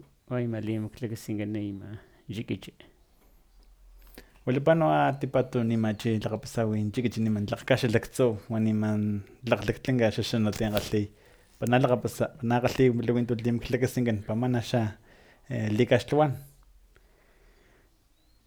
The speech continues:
Speaker 1: Pues kati pato ima, uma chi laqapaskan in chikichi, wala qollen jon,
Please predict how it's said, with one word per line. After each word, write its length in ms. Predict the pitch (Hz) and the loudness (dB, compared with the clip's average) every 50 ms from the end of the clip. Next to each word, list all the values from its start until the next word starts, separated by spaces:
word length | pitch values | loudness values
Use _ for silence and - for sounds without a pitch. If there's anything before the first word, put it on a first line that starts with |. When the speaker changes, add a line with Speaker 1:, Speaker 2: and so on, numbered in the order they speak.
| _ _ _ _ _ _ _ _ _ _ _ - _ _ _ - | _ _ _ _ _ _ _ _ _ _ _ -20 _ _ _ -10
Speaker 1:
Pues 500 | - 135 127 - - - - - - - | -6 -6 -6 -8 -10 -16 -18 -20 -8 -2
kati 320 | - 156 156 156 - 143 131 | 2 2 2 2 0 -2 0
pato 300 | - 131 120 117 - 120 | 2 2 0 2 2 0
ima, 440 | 110 104 104 104 104 101 98 107 90 - - - - - - - - - | 0 0 0 0 -2 -2 -4 -6 -8 -10 -18 -20 -20 -20 -20 -20 -20 -14
uma 280 | 247 180 123 117 113 110 | -10 -6 -4 -2 -2 -2
chi 400 | 92 120 120 104 101 107 110 107 101 | -2 -4 -4 -6 -6 -8 -10 -10 -8
laqapaskan 500 | 107 110 117 131 127 - - - 113 113 | -6 -6 -6 -6 -8 -14 -10 -8 -6 -6
in 120 | 117 113 | -6 -6
chikichi, 420 | - - - - - - - - - - | -6 -8 -8 -10 -10 -10 -10 -10 -8 -6
wala 180 | 131 110 110 | -6 -6 -4
qollen 420 | - - 120 110 - - 120 110 104 | -2 -2 -2 -2 -2 -4 -6 -6 -4
jon, 640 | 98 107 104 107 104 - - 67 - - - - 123 | -4 -4 -4 -4 -4 -6 -6 -8 -10 -10 -10 -12 -12